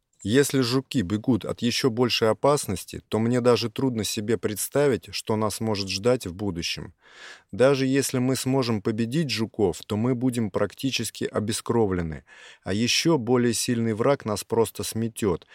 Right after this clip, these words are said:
не встретив сопротивления. Подготовь к копированию всю академическую библиотеку и архив,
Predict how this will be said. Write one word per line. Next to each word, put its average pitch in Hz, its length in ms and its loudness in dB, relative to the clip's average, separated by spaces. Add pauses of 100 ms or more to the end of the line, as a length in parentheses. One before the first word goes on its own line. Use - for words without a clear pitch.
(240)
не 107 160 0
встретив 127 460 -2
сопротивления. 98 1000 -2 (380)
Подготовь 123 560 2
к - 80 -20
копированию 117 720 2
всю 139 300 -2
академическую 113 840 -2
библиотеку 117 800 0
и 110 140 -4
архив, 117 580 -2